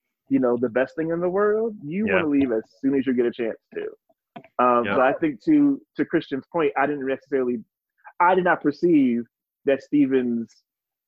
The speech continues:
Speaker 2: Felt
Speaker 1: doesn't
Speaker 2: that
Speaker 1: mean
Speaker 2: way.
Speaker 1: he can't be, it doesn't mean that he can't be triggered by stuff there per se, but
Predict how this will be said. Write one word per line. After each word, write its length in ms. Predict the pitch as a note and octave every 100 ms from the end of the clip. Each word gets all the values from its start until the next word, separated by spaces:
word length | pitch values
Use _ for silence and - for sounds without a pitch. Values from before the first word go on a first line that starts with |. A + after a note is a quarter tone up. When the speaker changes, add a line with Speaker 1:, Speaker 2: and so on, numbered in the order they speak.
| -
Speaker 2:
Felt 180 | - G2+
Speaker 1:
doesn't 140 | G3+ A3
Speaker 2:
that 40 |
Speaker 1:
mean 100 | G3
Speaker 2:
way. 40 | F#3
Speaker 1:
he 60 |
can't 220 | F#3 E3+
be, 180 | C#3+ C#3+ -
it 80 | D#3
doesn't 200 | F#3+ G#3
mean 140 | F#3
that 100 | E3
he 100 | D#3+
can't 200 | E3 D3
be 80 | A#2+
triggered 320 | G#2+ C3+ D3+
by 120 | D#3+ E3
stuff 200 | F3 D#3+
there 140 | F3+ D3+
per 160 | C#3+
se, 360 | - D3 D3+ E3 _ _ _ _ - A2
but 300 | C3 B2+ A#2+